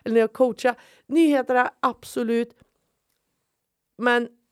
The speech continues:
ta dem gärna efter frukost och ha kommit, ha träffat någon eller gjort något innan en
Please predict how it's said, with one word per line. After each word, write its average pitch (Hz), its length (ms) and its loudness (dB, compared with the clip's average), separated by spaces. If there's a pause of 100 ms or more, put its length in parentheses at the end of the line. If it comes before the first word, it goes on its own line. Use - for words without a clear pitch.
(200)
ta 233 280 0
dem 214 180 0
gärna 202 460 0
efter 208 240 -4
frukost - 580 -4
och 196 280 -2
ha 196 100 2
kommit, 185 480 -4
ha 190 180 -6
träffat 196 420 -4
någon 180 200 -2
eller 185 160 -6
gjort 190 260 -10
något 175 260 -4
innan 175 380 -4
en 175 260 -6